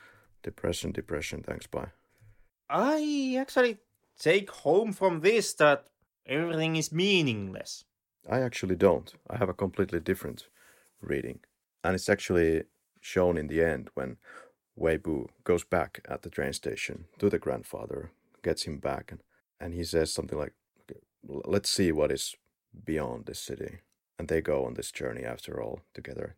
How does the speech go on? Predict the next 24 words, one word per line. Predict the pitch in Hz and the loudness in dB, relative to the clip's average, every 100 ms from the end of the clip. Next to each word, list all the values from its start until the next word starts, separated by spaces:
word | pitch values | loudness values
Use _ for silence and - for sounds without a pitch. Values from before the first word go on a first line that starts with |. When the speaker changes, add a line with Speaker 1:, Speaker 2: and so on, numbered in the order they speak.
| - | -16
Speaker 1:
to | 82 | -10
look | 85 | -10
for | - 69 65 | -6 -8 -6
something | - 69 - 62 | -8 -8 -8 -8
better. | 58 53 - _ _ _ - | -6 -6 -8 _ _ _ -14
Speaker 2:
Uh, | 170 | -8
yeah, | 208 214 113 - | 8 8 8 6
and | 151 170 | 4 6
that, | 196 | 2
that | 180 226 262 - _ | 4 0 0 -4 _
ambiguity | - 233 214 180 190 247 240 202 156 147 117 | 2 4 4 0 4 6 6 6 2 4 0
p-, | - 123 120 - | -2 0 0 6
perhaps | 147 135 135 131 - | 6 8 6 6 2
is, | 139 123 117 - - - - _ _ _ 139 131 - - - - - _ _ - | 0 0 0 -4 -6 -8 -12 _ _ _ -8 -8 -10 -20 -20 -20 -20 _ _ 2
I, | 139 160 | 6 8
I | 156 | 8
guess | 120 135 220 226 | 8 8 8 10
that | 208 196 | 10 10
would | 175 175 | 8 4
be | 160 139 127 107 | 2 2 0 -4
the, | - 107 _ - | -6 -12 _ 0
the, | 117 - | 0 2
the | 120 | -2
biggest, | - 117 127 113 - - - | -2 -2 0 0 -2 -10 -16